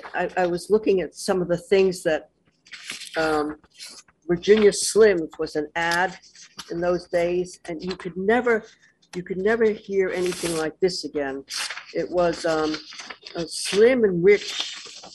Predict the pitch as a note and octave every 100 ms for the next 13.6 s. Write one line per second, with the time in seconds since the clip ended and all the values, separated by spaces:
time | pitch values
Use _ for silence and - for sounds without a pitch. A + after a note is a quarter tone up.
0 | - - F3 - A3 G#3 G3 F3+ F3+ E3
1 | D#3+ - - - - - G#3+ A#3+ F#3+ D#3+
2 | F3+ F3+ - - D#3 D#3 D3 C#3+ - _
3 | D3 C#3 E3+ E3 D3+ C#3+ C3+ C#3+ C3+ -
4 | - - G3+ _ - F#3 F3 - _ _
5 | _ _ _ _ - B3 D4 G#3 F#3 -
6 | G3+ G3+ C4 C4+ - G#3 F#3+ F3 - -
7 | F#3 E3 - _ _ - G#3+ B3+ A#3 -
8 | - D#3+ D3+ - D3+ C#3 C#3 - - _
9 | - F3+ - G#3+ G#3 F3 E3+ F3 F3 D3+
10 | D3 D#3+ D#3 D#3 - D3 C3+ - _ _
11 | _ _ - D3+ - E3+ F#3 - D#3+ D#3
12 | - D#3 D3 C#3 _ _ _ _ - D#3+
13 | D#3+ C#3+ B2 - -